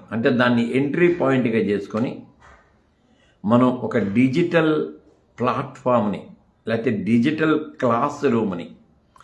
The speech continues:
లేక డిజిటల్ కోర్స్ని యోహాను సువార్త విషయంలో డెవలప్ చేస్తే ఎలా ఉంటుంది అనేది, ఆ, నాకు అంటే ఉపయుక్తంగా ఉంటుందని నా ఆలోచన.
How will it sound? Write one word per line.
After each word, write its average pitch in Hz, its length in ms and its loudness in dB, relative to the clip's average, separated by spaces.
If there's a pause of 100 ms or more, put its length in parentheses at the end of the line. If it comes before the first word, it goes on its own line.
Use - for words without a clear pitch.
(220)
లేక 123 200 0
డిజిటల్ 120 840 0 (500)
కోర్స్ని 147 840 0 (240)
యోహాను 139 360 2
సువార్త 123 300 -2
విషయంలో 113 640 0 (460)
డెవలప్ 117 460 2
చేస్తే 120 240 0
ఎలా 110 200 4
ఉంటుంది 104 400 0
అనేది, 104 680 -4 (520)
ఆ, 90 420 -6
నాకు 98 260 -4
అంటే 104 400 -6
ఉపయుక్తంగా 131 640 -2
ఉంటుందని 123 600 2
నా 123 140 0
ఆలోచన. 101 680 -4